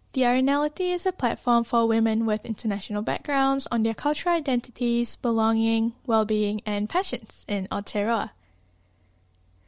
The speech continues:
In this episode, we have an interview with Shahad Al-Ismaili, a dentistry student from Omani, here with us today to talk about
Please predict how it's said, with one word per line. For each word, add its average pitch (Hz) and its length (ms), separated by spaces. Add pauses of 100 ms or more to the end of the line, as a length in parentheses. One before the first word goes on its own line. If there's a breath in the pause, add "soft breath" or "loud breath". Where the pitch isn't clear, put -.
(200)
In 226 180
this 220 220
episode, 226 640
we 226 100
have 220 300
an 202 140
interview 247 540
with 208 320
Shahad 240 520
Al-Ismaili, 220 1120 (180)
a 247 160
dentistry 247 580
student 220 540
from 220 540
Omani, 226 600
here 320 220
with 311 220
us 262 240
today 233 320
to 233 120
talk - 360
about 208 560